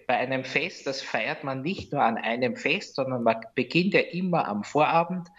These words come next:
und feiert dann etliche Tage danach, meistens Oktav, heißt also acht Tage. Und bei Maria ist es so, bei Maria Himmelfahrt das ist ja eigentlich das Osterfest von Maria, weil es ist also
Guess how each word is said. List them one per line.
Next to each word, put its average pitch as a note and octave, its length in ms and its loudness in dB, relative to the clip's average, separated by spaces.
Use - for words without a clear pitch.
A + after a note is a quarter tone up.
und C#3+ 180 -4
feiert E3+ 580 2
dann C#3+ 300 0
etliche D3+ 680 2
Tage C3 380 0
danach, A#2 400 2
meistens B2 640 -2
Oktav, A2+ 560 -2
heißt G2+ 220 -8
also F#2+ 180 -8
acht - 320 -4
Tage. E3 440 -2
Und F3 320 -2
bei C3 180 2
Maria C#3+ 540 -2
ist B2 220 -8
es B2 120 0
so, F3 140 2
bei D3 160 4
Maria C3 320 2
Himmelfahrt E3+ 640 0
das C#3 180 2
ist F#3 180 -2
ja E3 120 4
eigentlich E3 380 -2
das - 300 0
Osterfest - 1040 2
von C3 180 -4
Maria, B2+ 480 0
weil B2+ 180 0
es - 120 -8
ist D3+ 100 -4
also C#3+ 180 0